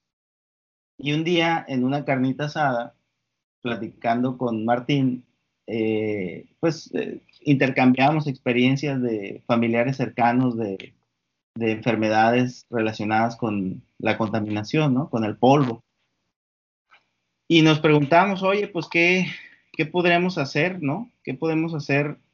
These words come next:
desde nuestra trincherita?".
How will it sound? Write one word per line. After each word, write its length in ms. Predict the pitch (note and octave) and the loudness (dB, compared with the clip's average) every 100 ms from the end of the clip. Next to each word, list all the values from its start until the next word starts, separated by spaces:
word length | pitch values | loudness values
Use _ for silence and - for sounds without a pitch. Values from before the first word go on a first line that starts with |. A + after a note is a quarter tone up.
| _ _ _ | _ _ _
desde 360 | G#2+ C3+ B2 B2 | -2 2 4 2
nuestra 640 | A#2+ A#2+ A#2+ A#2 - - - _ | 0 -4 -2 0 -2 -6 -14 _
trincherita?". 680 | B2+ A#2+ B2 A#2 E3+ E3+ | -6 -4 -2 -2 -2 -6